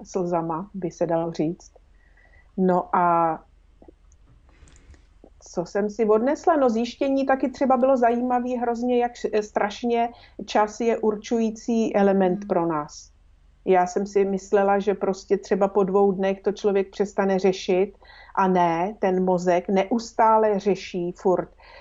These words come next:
Speaker 1: Eh, pořád je, jsou tam ty myšlenky a, a je ráno, nebo je odpoledne, nebo je večer.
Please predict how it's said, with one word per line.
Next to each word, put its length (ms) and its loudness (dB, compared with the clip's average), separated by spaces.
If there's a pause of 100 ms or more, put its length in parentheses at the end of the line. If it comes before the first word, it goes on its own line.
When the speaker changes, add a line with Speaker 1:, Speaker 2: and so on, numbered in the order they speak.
(240)
Speaker 1:
Eh, 360 2
pořád 560 2
je, 180 2
jsou 200 0
tam 200 -2
ty 100 -2
myšlenky 600 -4
a, 120 0
a 160 -6
je 300 -2
ráno, 380 0
nebo 220 0
je 80 2
odpoledne, 480 0
nebo 160 2
je 60 4
večer. 380 2